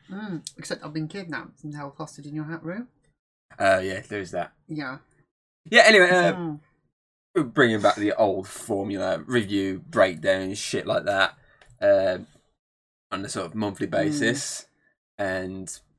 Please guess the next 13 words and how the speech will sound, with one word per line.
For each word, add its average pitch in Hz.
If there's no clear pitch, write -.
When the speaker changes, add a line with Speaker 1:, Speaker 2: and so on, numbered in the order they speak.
Speaker 2:
yeah, 151
we're 120
gonna 107
be 104
doing 104
Speaker 1:
Hmm. 110
Speaker 2:
that -
from 98
between -
every 107
now 104
and 101
again. 104